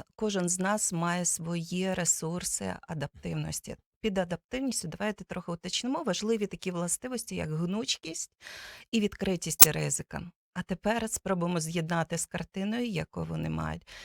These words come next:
Тобто обмеженість ресурсів адаптації пов'язана з виснаженістю наших психічних ресурсів. Людина цілком може повертатися вкрай травмованою. І її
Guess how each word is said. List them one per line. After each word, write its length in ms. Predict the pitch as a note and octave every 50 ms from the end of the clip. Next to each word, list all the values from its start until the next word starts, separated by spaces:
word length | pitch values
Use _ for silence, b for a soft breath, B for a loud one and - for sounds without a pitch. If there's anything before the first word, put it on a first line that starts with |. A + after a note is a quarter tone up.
| B B B
Тобто 340 | - F#3+ - - F#3 - -
обмеженість 800 | - F#3+ E3 E3 F#3+ G3+ G#3+ G#3+ G3+ G3+ F#3 F3 E3+ E3 - -
ресурсів 600 | E3 F3 E3+ - - G3+ F#3+ F3 - - E3+ D#3+
адаптації 640 | D#3+ D#3 D#3 - - _ - A3+ A#3+ A#3+ - G#3+ F3+ -
пов'язана 520 | F3 E3 E3+ E3+ E3+ D#3+ E3+ E3+ E3 D#3+
з 120 | D#3 D#3+
виснаженістю 1200 | D#3+ E3+ G#3 A3+ A3+ - - G#3+ F#3+ E3 D#3+ - - F3 E3 E3 D#3+ - - - - F3+ F#3 G#3 A#3 -
наших 340 | - E3+ E3+ F3+ - - -
психічних 680 | _ - - E3+ - - F3 E3 - - D#3+ E3 -
ресурсів. 540 | E3 E3+ D#3+ - - F#3 E3 - - - - - B B B B B B
Людина 340 | B F3 D#3+ E3 E3 D#3+ D#3
цілком 380 | - - - D#3 - - F3 F3+
може 200 | F#3 F#3+ F#3+ G3+
повертатися 760 | - F3 D#3+ D#3+ - - - E3+ F3+ - F#3 F3+ - - -
вкрай 360 | - - - D#3 D#3 D3+ D3
травмованою. 800 | - - D#3 D#3+ D#3 D#3 E3 F3 E3 D#3 D#3+ D#3+ E3 E3 E3+ - - B B B B B B B B -
І 160 | A3+ A3 G#3
її 580 | F#3 G3 G3 G3 F3+ - G#3 A3+ B3 C4 C4